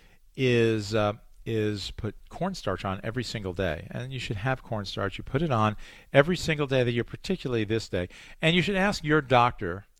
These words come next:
And again, I can't give you specific medical advice. This is a, a show to entertain. This is a show to educate. I can't be your doctor unless I am your doctor, but you, and you can have me as your doctor, but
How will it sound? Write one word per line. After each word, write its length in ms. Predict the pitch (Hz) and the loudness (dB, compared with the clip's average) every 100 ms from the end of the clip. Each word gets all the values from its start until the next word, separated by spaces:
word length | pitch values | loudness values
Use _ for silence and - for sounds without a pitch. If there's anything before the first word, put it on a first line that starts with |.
| - | -4
And 200 | 127 127 | 0 2
again, 220 | 117 113 | 2 2
I 140 | 104 110 | 2 -2
can't 320 | 117 104 101 | -4 -6 -6
give 160 | 95 | -8
you 100 | 98 | -6
specific 600 | 90 - 98 - - 90 90 | -8 -8 -8 -6 -8 -8 -8
medical 340 | 87 92 92 | -8 -6 -10
advice. 400 | 87 90 92 - | -8 -6 -6 -6
This 180 | 107 - | -8 -8
is 140 | 92 | -8
a, 160 | 95 90 | -8 -8
a 80 | 101 | -6
show 500 | - - 95 95 98 - - - - - | -4 -4 -2 -2 -2 -6 -18 -18 -20 -8
to 180 | - 170 | -2 2
entertain. 640 | 156 160 147 - 147 143 139 | 4 4 2 2 4 4 2
This 160 | - | -4
is 100 | 131 | -4
a 40 | 113 | -2
show 340 | - 135 135 | 4 6 6
to 200 | - - - | 2 -8 -4
educate. 500 | 131 123 120 127 120 | -2 -2 -2 0 0
I 80 | 117 | 0
can't 340 | - 123 113 | -2 -2 -2
be 100 | - | -4
your 100 | 107 | -6
doctor 360 | 101 95 92 101 | -2 -2 -4 -6
unless 300 | 95 - - | -6 -6 -4
I 120 | 92 | -4
am 220 | 98 143 | -4 -6
your 120 | 95 - | -8 -10
doctor, 440 | 69 78 - 131 113 | -8 -8 -8 -10 -10
but 100 | - | -14
you, 100 | 95 85 | -14 -12
and 120 | 73 | -12
you 80 | 73 | -4
can 200 | 123 110 | -2 -2
have 160 | 82 | -4
me 80 | 82 | -6
as 140 | 78 | -8
your 100 | 76 | -8
doctor, 320 | 73 82 - 113 | -6 -4 -4 -4
but 180 | 95 | -4